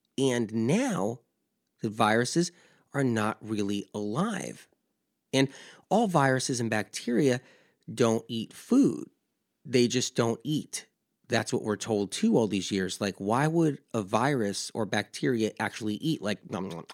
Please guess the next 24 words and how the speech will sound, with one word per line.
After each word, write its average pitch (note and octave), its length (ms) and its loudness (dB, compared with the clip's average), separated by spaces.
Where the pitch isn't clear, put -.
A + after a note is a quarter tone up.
nom, G2 160 -4
nom, G2 160 -4
nom, F#2+ 140 -6
nom. F#2 240 -10
Like, G#2+ 160 -6
why C3+ 160 2
would F3 180 4
it B2+ 140 0
eat? F#3+ 380 -6
And C#3 180 4
spirit F#3+ 360 4
of E3 100 0
compassion B2+ 920 0
has B2+ 140 -4
been C3 200 2
the C3 120 2
only C3 280 4
source B2+ 380 0
saying A#2 320 0
for - 120 -4
decades A2 560 -2
now G2+ 460 0
that A2+ 240 -4
bugs G#2 380 0